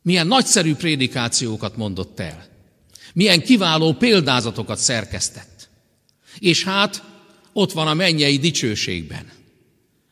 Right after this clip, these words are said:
Ez az egy dolgot, ez az egy dolgot, hogy a tanítványa árulta el.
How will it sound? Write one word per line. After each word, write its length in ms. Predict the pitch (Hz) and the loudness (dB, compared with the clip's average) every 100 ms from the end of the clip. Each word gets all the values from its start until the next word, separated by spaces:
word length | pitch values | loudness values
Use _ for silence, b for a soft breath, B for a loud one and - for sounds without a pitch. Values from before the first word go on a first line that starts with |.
| _ _ _ | _ _ _
Ez 180 | 143 139 | -6 -6
az 140 | 143 - | -6 0
egy 300 | 254 156 110 | 2 2 2
dolgot, 640 | 123 92 - - - - - _ _ _ _ - | 0 0 -4 -16 -18 -20 -20 _ _ _ _ -6
ez 200 | 143 131 | -4 -4
az 120 | 127 | -6
egy 220 | 165 107 | -4 -6
dolgot, 580 | 87 101 98 - - - _ _ _ _ _ _ _ _ _ _ _ _ _ _ _ _ _ _ _ - | -6 -10 -14 -20 -20 -20 _ _ _ _ _ _ _ _ _ _ _ _ _ _ _ _ _ _ _ -12
hogy 100 | 123 | -10
a 60 | |
tanítványa 680 | 120 123 101 98 98 90 87 | -6 -4 -6 -8 -10 -8 -8
árulta 560 | 85 80 78 82 - 71 | -8 -10 -12 -14 -16 -16
el. 260 | 62 - | -18 -20